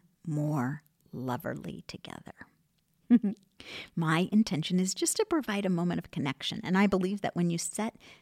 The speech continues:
the expectation ridiculously low, then you can follow through. You do it, instead of waiting for some big, monumentally fabulous date night with cloth napkins and candles. Bottom line, when it's easy,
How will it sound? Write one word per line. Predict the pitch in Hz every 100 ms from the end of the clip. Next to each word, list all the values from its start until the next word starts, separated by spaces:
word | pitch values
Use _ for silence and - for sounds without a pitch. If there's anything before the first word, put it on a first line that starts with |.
| -
the | 175
expectation | 214 - 294 - 208 202 180
ridiculously | 151 - - 180 180 - 214 226
low, | 190 170 175 - - _ _
then | 196 208
you | 220
can | 208
follow | 196 - 202 202 196
through. | - - 196 208 170
You | 165 175 - -
do | 196 202 190
it, | - - - _ _ _ _ _ -
instead | 175 - 170 175
of | 165 -
waiting | 180 175 160 170 - - 160 139 - - - _
for | 170
some | - 160 170
big, | 170 175 175 175
monumentally | 139 165 175 165 165 - 175 165
fabulous | - 147 175 180 175
date | - 131 175 156
night | 123 -
with | -
cloth | - 151 160
napkins | 131 - 165 156
and | - -
candles. | 165 - - - - - _ - - _ -
Bottom | 185 226
line, | 226 143 73 202 202 - _ _ _ _ _ - -
when | 190
it's | 190 185 - -
easy, | 214 185 - 143 180